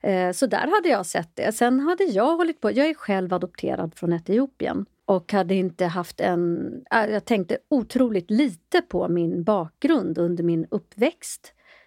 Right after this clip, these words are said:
Så här i efterhand tänker jag att det hade att göra med att det fanns inte, precis som du var inne på, det fanns inte riktigt ord och språk för att förstå vad det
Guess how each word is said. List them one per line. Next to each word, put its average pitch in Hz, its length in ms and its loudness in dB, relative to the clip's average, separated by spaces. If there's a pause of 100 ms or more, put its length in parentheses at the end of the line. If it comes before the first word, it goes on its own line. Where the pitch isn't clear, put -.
(160)
Så 202 120 0
här 185 80 2
i 190 40 -4
efterhand 214 640 -2
tänker 185 300 0
jag 170 120 0
att 160 140 -10
det 175 120 0
hade 175 420 -2
att 170 80 -2
göra 165 260 0
med 165 240 0
att - 260 -16 (200)
det 196 160 -4 (180)
fanns 240 320 0
inte, 247 400 -2 (120)
precis 202 240 -4
som 208 160 -2
du 202 80 -2
var 214 80 2
inne 233 180 0
på, - 160 -6
det 214 80 -8
fanns 247 260 -2
inte 254 180 -2
riktigt 247 320 -6 (500)
ord 233 360 0
och 214 60 -2
språk 240 560 0
för - 500 -4
att - 200 -6
förstå 262 560 -2
vad 185 180 -4
det 185 160 -2